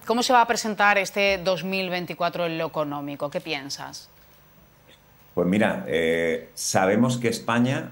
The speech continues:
Speaker 2: eh, va a ser, o va, durante dos años, la nueva locomotora europea. Eh, también es conocido que España es la cuarta economía más importante de la zona euro, detrás de Alemania, Francia e Italia,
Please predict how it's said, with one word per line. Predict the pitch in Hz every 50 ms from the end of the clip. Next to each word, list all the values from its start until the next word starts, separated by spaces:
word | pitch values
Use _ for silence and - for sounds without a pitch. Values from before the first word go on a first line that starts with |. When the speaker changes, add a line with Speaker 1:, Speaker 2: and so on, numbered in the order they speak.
| - -
Speaker 2:
eh, | - 87 85 82 82 85 76 - 76 76
va | 92 90
a |
ser, | - - 107 107 110 107 -
o | - 85 80
va, | 85 82 -
durante | - - - 87 85 82 82 80 - 82
dos | 82 92 95 -
años, | 101 98 104 110 117 120 123 - -
la | - 85 87 82 82
nueva | 85 90 98 107 113 117
locomotora | 113 98 92 92 - 71 71 76 - - 92 95 101 104 104 - - -
europea. | 85 78 73 73 67 64 58 64 - 110 143 - - - - - - _ _ - - - - _ _ - -
Eh, | - 78 80 82 80 78 78 76 76 71 - - -
también | - 82 80 87 92 95
es | 92
conocido | - - 95 92 92 - 101 92 90 98
que | 95 95
España | 92 - - 95 95 98
es | 95 -
la | 95 90 82 80 82 -
cuarta | - 95 95 98 - 95 85 85
economía | - 85 82 85 87 85
más | 87 87 - -
importante | 87 82 - 85 80 - 92 90 85 82 87
de | 85 85
la | 82 80
zona | 80 - 90 85 82 82 87
euro, | 95 107 120 131 165 190 214 - - -
detrás | - - 78 78 78 - - - 82 80 80 - - 80
de | 85 85 82 80 - - -
Alemania, | 64 71 71 71 71 78 80 80 80 78 78 80 80 80 78
Francia | 80 - 87 87 85 87 82 - 80 78
e | 78
Italia, | 78 80 78 92 101 107 117 131 160 185 -